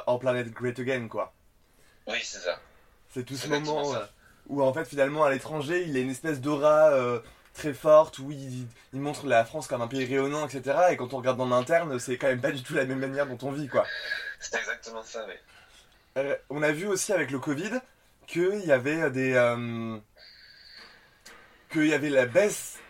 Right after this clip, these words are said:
Speaker 1: énorme des émissions de C O deux pendant la, pendant le confinement.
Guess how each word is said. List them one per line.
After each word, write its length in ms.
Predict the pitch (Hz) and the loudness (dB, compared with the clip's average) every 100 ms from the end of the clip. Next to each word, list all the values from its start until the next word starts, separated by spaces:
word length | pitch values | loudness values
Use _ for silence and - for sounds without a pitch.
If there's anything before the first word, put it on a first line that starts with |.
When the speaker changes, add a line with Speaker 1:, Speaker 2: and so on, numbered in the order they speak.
| - | -4
Speaker 1:
énorme 500 | 151 160 175 208 190 | -2 4 10 10 8
des 360 | 139 135 127 123 | 0 0 0 -2
émissions 260 | 160 160 185 | -6 -6 -8
de 40 | |
C 140 | 170 | -4
O 80 | 151 | -2
deux 160 | 135 110 _ _ _ _ _ _ _ | -2 -6 _ _ _ _ _ _ _
pendant 220 | 143 139 147 | -4 0 4
la, 140 | 131 | 4
pendant 180 | 143 139 | 2 -4
le 60 | |
confinement. 480 | 131 143 151 131 110 | -4 -10 -8 -6 -6